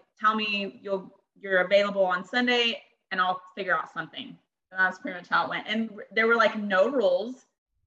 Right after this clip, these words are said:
And so, like, he's pretty creative like that. And then I had to kinda up that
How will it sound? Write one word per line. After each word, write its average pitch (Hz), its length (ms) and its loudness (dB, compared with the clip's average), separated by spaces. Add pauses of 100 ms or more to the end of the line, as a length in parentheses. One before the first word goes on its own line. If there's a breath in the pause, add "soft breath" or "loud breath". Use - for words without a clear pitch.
(380)
And 247 180 0
so, 254 300 2
like, 247 280 -2
he's 302 280 -10
pretty 381 220 -12
creative 214 420 -6
like 208 220 -4
that. 202 300 -2
And 196 140 -4
then 190 460 -8 (180)
I 185 100 0
had 208 200 -4
to 202 100 -4
kinda 190 240 -4 (100)
up - 180 -10
that 190 320 -2